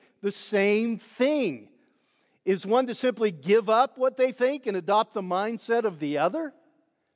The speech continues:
Is that what Paul intends? No." Remember, he said in chapter two, "Have this mind among yourself, which is yours in Christ Jesus." Think like this.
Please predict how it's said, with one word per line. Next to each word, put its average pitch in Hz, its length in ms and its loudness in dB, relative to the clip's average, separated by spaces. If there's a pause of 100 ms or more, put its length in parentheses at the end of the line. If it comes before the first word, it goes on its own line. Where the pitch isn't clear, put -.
(100)
Is 135 80 -14
that 196 200 2
what 233 200 0
Paul 220 260 0
intends? 214 680 -6 (680)
No." 127 240 -6 (1300)
Remember, 208 460 2
he 196 140 -6
said 190 360 2
in 185 100 -6
chapter 190 400 0
two, 190 360 -2 (280)
"Have 208 400 6
this 226 260 -12
mind 220 400 0
among 220 280 -2
yourself, 190 720 0 (380)
which 202 260 -6
is 160 220 -8
yours 226 800 2
in 202 180 -2
Christ 190 760 0 (380)
Jesus." 156 460 -10
Think - 500 -2
like 202 460 2
this. 165 440 -6